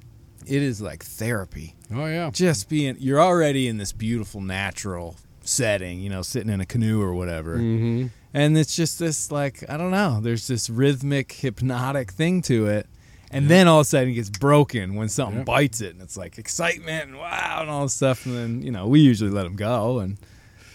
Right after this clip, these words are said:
Speaker 1: just
Speaker 2: Yeah.
Speaker 1: do it again.
Speaker 2: That's a good thing. When I, the last four or five years, I got hooked up with two, two guys. He, one guy had a lake boat, one guy had a river boat, river drift boat for fishing, uh, steelhead and salmon and the
Speaker 1: Oh,
Speaker 2: river.
Speaker 1: okay, yeah, yeah.
Speaker 2: And then I had the ocean boat, so we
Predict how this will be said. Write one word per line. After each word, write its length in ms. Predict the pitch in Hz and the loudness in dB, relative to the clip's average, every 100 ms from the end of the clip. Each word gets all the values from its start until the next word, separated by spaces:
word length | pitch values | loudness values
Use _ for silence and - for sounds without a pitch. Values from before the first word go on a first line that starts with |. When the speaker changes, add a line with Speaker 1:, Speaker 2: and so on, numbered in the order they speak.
| - - | -20 -14
Speaker 1:
just 140 | - 113 | -2 0
Speaker 2:
Yeah. 80 | 123 | 2
Speaker 1:
do 100 | 110 | 4
it 60 | |
again. 360 | 131 175 226 247 - - | 6 6 6 2 -6 -12
Speaker 2:
That's 240 | 101 107 123 | -12 -10 -6
a 40 | |
good 200 | 127 113 | -6 -4
thing. 300 | 127 120 107 - - - 92 - - - - - - - | -4 -4 -6 -12 -20 -20 -20 -20 -20 -20 -20 -20 -20 -10
When 200 | 151 139 | -2 0
I, 80 | 139 | 0
the 100 | 131 | 2
last 260 | 143 151 - | 4 2 2
four 140 | 156 | -2
or 40 | 135 | 0
five 220 | 139 123 | 0 0
years, 200 | 127 127 | 0 0
I 100 | 117 | 0
got 100 | 110 | -2
hooked 200 | 113 113 | -4 -4
up 140 | 113 - | -8 -8
with 120 | 95 | -8
two, 240 | 120 104 - - | -6 -6 -10 -8
two 100 | 123 | -4
guys. 460 | 110 110 104 92 - - | -2 -4 -6 -8 -16 -6
He, 220 | 110 123 - | -4 -4 -4
one 220 | 123 123 | -4 -2
guy 180 | 117 117 | -2 -2
had 140 | 113 | -2
a 60 | 107 | -4
lake 280 | 107 107 - | -4 -6 -6
boat, 200 | 113 107 | -6 -6
one 220 | 110 107 | -8 -6
guy 160 | 107 101 | -6 -6
had 180 | 104 | -6
a 60 | 92 | -4
river 340 | 98 120 107 | -2 0 0
boat, 300 | 80 85 76 - - | -4 -6 -8 -12 -8
river 260 | 104 95 87 | -6 -4 -6
drift 300 | 101 98 - | -6 -6 -8
boat 220 | 80 - | -10 -12
for 280 | - 87 82 | -12 -12 -12
fishing, 500 | - 95 90 92 80 | -12 -12 -10 -10 -12
uh, 120 | 82 | -12
steelhead 520 | 82 - 98 87 90 | -12 -12 -10 -10 -10
and 100 | 82 | -10
salmon 380 | 80 87 90 87 | -12 -12 -12 -10
and 80 | 85 92 | -8 -6
the 60 | |
Speaker 1:
Oh, 140 | 117 139 | -2 0
Speaker 2:
river. 120 | 160 | 0
Speaker 1:
okay, 280 | 139 147 131 | -2 -4 -4
yeah, 200 | 123 123 | -2 -4
yeah. 260 | 120 120 117 | -4 -4 -6
Speaker 2:
And 100 | 92 | -6
then 100 | 95 | -4
I 120 | 98 | -4
had 180 | 98 85 | -4 -6
the 140 | 85 | -6
ocean 320 | 87 95 90 78 | -6 -8 -10 -10
boat, 280 | 80 80 | -12 -12
so 200 | - 80 | -12 -10
we 240 | 82 87 | -8 -8